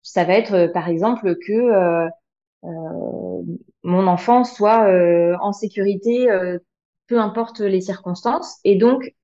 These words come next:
en, en fonction de cette priorité-là, euh, les actions qui vont venir autour, bah, il y en aura certainement qui vont être, euh, agréables, mais il y en a d'autres qui seront peut-être un peu moins sympas à gérer. Mais n'empêche que quand on garde, euh, à l'esprit que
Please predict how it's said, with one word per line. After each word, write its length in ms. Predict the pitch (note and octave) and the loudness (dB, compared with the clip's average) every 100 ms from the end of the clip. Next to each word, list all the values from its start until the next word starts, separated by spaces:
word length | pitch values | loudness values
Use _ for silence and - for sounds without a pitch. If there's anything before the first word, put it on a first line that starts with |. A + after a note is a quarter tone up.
| - | -4
en, 380 | G#3 G3+ F#3+ G3 - | -2 0 -2 -8 -6
en 160 | F#3 | -6
fonction 500 | F#3 C#4 C#4 - C#4+ | -4 -4 -4 -4 -4
de 120 | A3+ | -2
cette 260 | G3+ A3+ A3 | -2 -2 -4
priorité-là, 680 | - G#3 F#3+ F#3 F#3 G3 E4+ - _ _ _ _ _ _ _ _ - | -4 -2 0 0 0 0 -2 -8 _ _ _ _ _ _ _ _ -4
euh, 140 | F3 | 0
les 240 | F3 F3+ F#3+ | 4 4 4
actions 300 | A3 - C4 | 0 0 -2
qui 140 | C4 | -2
vont 100 | G#3+ | -4
venir 300 | G3 G3+ G#3 | -2 -2 0
autour, 460 | G3 G3 C4 F#4+ - - | 0 -2 0 -2 -2 -10
bah, 160 | F3+ F3+ | -4 -2
il 40 | |
y 40 | |
en 60 | G3 | -2
aura 200 | F#3 F#3+ | -4 -4
certainement 480 | G#3 A3+ B3 B3 A#3+ | -4 -2 0 0 -2
qui 140 | G#3+ | -4
vont 120 | F3+ | -6
être, 260 | F3 - F3+ | -8 -8 -6
euh, 220 | D#3+ D#3 D#3+ | -4 -4 -2
agréables, 480 | E3+ E3 G#3+ D#4 - - | -2 0 0 -2 -4 -6
mais 140 | F#3+ | -4
il 40 | F#3+ | -2
y 40 | F#3+ | -2
en 60 | |
a 40 | F#3+ | 0
d'autres 200 | B3 B3+ | -2 -4
qui 140 | A3 | -14
seront 320 | - - G#3 | -14 -8 -8
peut-être 180 | G3+ G#3 | -6 -4
un 80 | F#3+ | -4
peu 120 | F#3 | -2
moins 480 | G3 G3 G3+ G3 F#3+ | -2 -2 -6 -8 -10
sympas 560 | F#3 G3 F#3 G#3+ G3 E3+ | -8 -8 -4 -2 -2 -2
à 60 | E3 | -2
gérer. 380 | E3+ F3 F#4+ - _ _ _ _ _ _ _ _ - | -2 0 -2 -4 _ _ _ _ _ _ _ _ 0
Mais 140 | G#3 | 2
n'empêche 360 | A3+ A3+ D#4 - | 4 2 0 2
que 340 | A#3+ G#3 - | 2 2 -2
quand 240 | - A#3 B3 | 0 0 2
on 100 | A#3 | 2
garde, 360 | C4 D4 B3+ | 4 2 2
euh, 280 | A#3 G#3 G3+ - | 0 0 -2 -2
à 100 | G#3 | -2
l'esprit 500 | A#3+ B3+ - D4+ D4 D4 _ _ _ _ _ - | -2 -6 -4 -4 -4 -8 _ _ _ _ _ 0
que 440 | G3+ G3 F#3 - | 4 4 4 -6